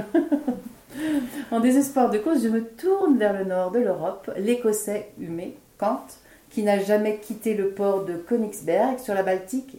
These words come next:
Hegel, professeur à Heidelberg, puis à Berlin, le Danois Kierkegaard, toujours rien. Lorsque Nietzsche, né à Saxe, écrit « L'État est le plus froid des monstres froids »,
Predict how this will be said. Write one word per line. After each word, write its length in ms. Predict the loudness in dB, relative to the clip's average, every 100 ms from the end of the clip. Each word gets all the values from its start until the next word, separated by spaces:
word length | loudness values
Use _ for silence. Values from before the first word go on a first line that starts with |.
| -2
Hegel, 520 | 0 2 2 2 0
professeur 520 | -4 -10 -8 -8 -4
à 80 | -2
Heidelberg, 520 | -2 -2 -2 -2 -2 -4
puis 100 | -6
à 80 | -4
Berlin, 440 | -4 -4 -4 -4 -6 -20 -20 -12
le 240 | 2 4 4
Danois 360 | 2 2 0
Kierkegaard, 760 | -2 -6 -8 -8 -4 -2 0 -2 -4 -10 -14
toujours 540 | -4 0 0 -2 -6 -8
rien. 340 | -6 -4 -4 -10 -20 -20 -18 -2
Lorsque 300 | -2 0 0
Nietzsche, 580 | 2 6 4 2 -8 -6
né 220 | -4 -4
à 100 | -6
Saxe, 440 | -6 -4 -4 -6 -10
écrit « 420 | -12 -12 -14 -10
L'État 300 | -8 -2 2
est 80 | 2
le 100 | 0
plus 220 | -6 -10
froid 380 | -14 -10 0 2
des 120 | 2
monstres 420 | -2 0 -2 -6 -10
froids », 460 | -8 -2 -2 -2